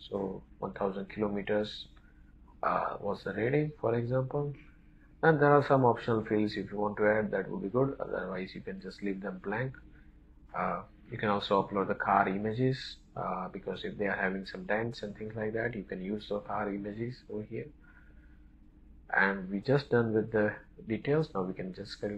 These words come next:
on submit button. So now we have added successfully that particular vehicle with the plate number and everything is coming up now.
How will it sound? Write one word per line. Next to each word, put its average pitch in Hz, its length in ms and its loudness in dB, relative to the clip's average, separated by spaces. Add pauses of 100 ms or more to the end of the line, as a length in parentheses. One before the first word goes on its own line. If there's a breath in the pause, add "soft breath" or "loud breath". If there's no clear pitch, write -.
on 98 100 -6
submit 98 360 -8
button. 135 240 -8
So - 140 -10
now 95 200 -8
we 98 100 -6
have 98 120 -6
added 101 400 -4
successfully 120 680 -6 (300)
that 104 180 -8
particular 104 360 -4
vehicle 117 520 -2 (180)
with 95 100 -10
the 101 80 -2
plate - 320 -2
number 98 320 -4
and 98 100 -4
everything 101 420 -4
is 107 140 -6
coming 107 340 -6
up 139 180 -8
now. 135 220 -4